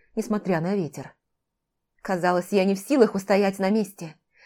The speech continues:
Хотелось скинуть с плеч руки Кима и со всех ног броситься вперед. Но, словно прочитав мои мысли, Ким сжал ладони еще крепче и сказал:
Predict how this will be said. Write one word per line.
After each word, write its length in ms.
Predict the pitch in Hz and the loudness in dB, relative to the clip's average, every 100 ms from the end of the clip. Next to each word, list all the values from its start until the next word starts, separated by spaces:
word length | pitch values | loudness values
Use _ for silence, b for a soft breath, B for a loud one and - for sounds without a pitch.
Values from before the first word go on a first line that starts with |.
| b b | b b
Хотелось 480 | 233 247 247 247 | 0 6 6 6
скинуть 340 | - 285 254 240 | 0 4 4 2
с 20 | |
плеч 360 | 247 254 254 240 | 0 0 2 2
руки 260 | 254 214 | 2 2
Кима 420 | 190 294 240 170 b b b | -2 2 4 2 b b b
и 80 | |
со 120 | 233 277 | 0 0
всех 260 | - 262 | 2 0
ног 280 | 262 294 214 | 2 2 4
броситься 420 | 196 277 - - | 4 4 2 -4
вперед. 560 | 240 277 277 220 - - _ _ _ _ _ _ _ _ _ _ - | -2 0 2 2 -2 -18 _ _ _ _ _ _ _ _ _ _ -2
Но, 100 | 214 | 2
словно 320 | 262 262 262 | 4 6 6
прочитав 560 | 240 240 247 247 190 | 4 0 0 2 2
мои 220 | 196 180 180 | 2 2 4
мысли, 560 | 214 262 - 151 147 _ _ _ _ | 2 2 -2 -6 -8 _ _ _ _
Ким 340 | - 233 170 | 0 2 2
сжал 280 | 165 208 190 | 2 4 4
ладони 380 | 185 185 269 254 | 4 4 6 6
еще 420 | 247 254 - 165 | 4 0 -2 -2
крепче 460 | - 190 262 - | 0 0 0 -2
и 140 | - 190 | -4 -4
сказал: 520 | - 170 156 185 | -4 -4 -2 -4